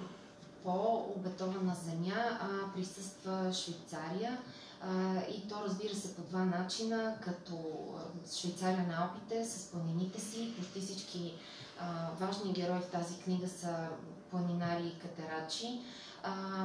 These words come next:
а, но също така и с, а,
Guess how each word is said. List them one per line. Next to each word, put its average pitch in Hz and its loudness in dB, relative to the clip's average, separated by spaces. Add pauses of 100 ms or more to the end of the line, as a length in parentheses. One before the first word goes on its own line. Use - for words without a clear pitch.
(120)
а, 180 2 (100)
но 185 6
също 220 -2
така 202 0 (120)
и 196 0
с, 190 -2
а, 180 4